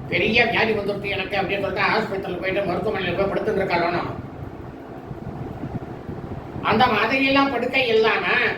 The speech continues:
இந்த ஒரு நாள் விரதம் இருந்தால் நல்லா புரிஞ்சுக்கிங்க. வருஷா வருஷம் இதுல விரதம் இருந்தேன்னா,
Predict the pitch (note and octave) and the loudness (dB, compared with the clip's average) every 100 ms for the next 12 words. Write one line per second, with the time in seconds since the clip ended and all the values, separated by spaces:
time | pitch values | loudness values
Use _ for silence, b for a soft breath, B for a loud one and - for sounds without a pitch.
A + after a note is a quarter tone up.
0 | - - - - - - - - - - | -6 -14 -16 -18 -16 -16 -14 -14 -14 -14
1 | - - - - - - E3+ G3+ D3 F3 | -12 -12 -10 -10 -8 -6 2 4 4 4
2 | G3+ G#3 A3+ G#3+ G#3+ G#3+ G#3 G3+ G3+ G3+ | 4 4 4 2 2 0 0 -2 -2 0
3 | F#3+ - - - - - - E3+ G3+ A3 | 0 -2 -8 -16 -18 -16 -8 0 2 2
4 | - G#3+ G#3+ G3+ F#3+ E3+ D#3 - - - | 2 0 0 0 0 0 0 -2 -10 -14
5 | - D#3+ F#3+ A3 G#3+ G#3 G3+ G#3+ A#3+ A#3+ | -8 0 4 6 6 4 4 4 2 0
6 | B3 - - - - - - - - - | -4 -10 -14 -16 -16 -16 -16 -16 -16 -16
7 | - - - - - - - - - - | -16 -14 -12 -8 -8 -8 -8 -8 -10 -10
8 | - - - F#3+ G3+ F#3 F#3 A#3 A#3+ A3 | -10 -10 -2 2 4 4 4 4 4 2
9 | G3+ G#3+ G#3 F#3+ D#3+ F#3+ G3 | 0 2 2 2 2 2 4